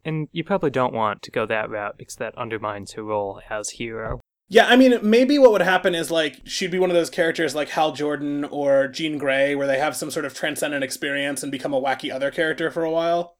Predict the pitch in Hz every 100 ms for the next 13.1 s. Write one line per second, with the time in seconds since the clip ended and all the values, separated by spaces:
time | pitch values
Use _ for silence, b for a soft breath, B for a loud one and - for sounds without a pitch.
0 | - 151 127 127 131 147 131 - - 156
1 | 147 - 160 139 131 127 123 117 123 123
2 | - 135 120 107 107 127 107 107 107 -
3 | - 104 - - - 110 101 - 107 104
4 | - 110 110 113 - - - _ _ _
5 | 247 247 262 208 170 139 185 160 - 156
6 | 185 165 165 147 147 - 143 127 127 127
7 | 123 120 135 127 123 120 120 113 147 135
8 | 120 - 139 151 135 127 127 123 127 120
9 | 120 120 123 135 120 107 156 143 117 -
10 | - _ _ - 185 170 156 139 127 -
11 | 170 175 175 190 185 165 151 147 160 147
12 | 139 143 135 151 127 127 117 123 127 -